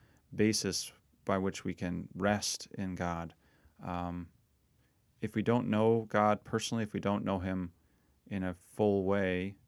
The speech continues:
and interact with him often, it's kinda like, again, you could use the human interaction. If, if I have a good friend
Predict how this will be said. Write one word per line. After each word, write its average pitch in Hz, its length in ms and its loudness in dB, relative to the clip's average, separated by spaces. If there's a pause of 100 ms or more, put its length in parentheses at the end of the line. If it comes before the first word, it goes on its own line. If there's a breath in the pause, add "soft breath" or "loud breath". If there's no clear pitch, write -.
(180)
and 92 320 -6
interact 98 440 -2
with 98 180 -2
him 90 340 -4
often, 95 520 -2 (680)
it's - 160 -8
kinda 113 180 -2
like, 104 280 0 (200)
again, 104 300 -2
you 98 100 -2
could 95 120 -6
use 95 180 -2
the 92 60 -6
human 107 300 0
interaction. 92 440 -2
If, - 200 -8
if - 120 -10
I 98 40 4
have 101 100 2
a 95 40 -6
good 90 200 0
friend 92 500 0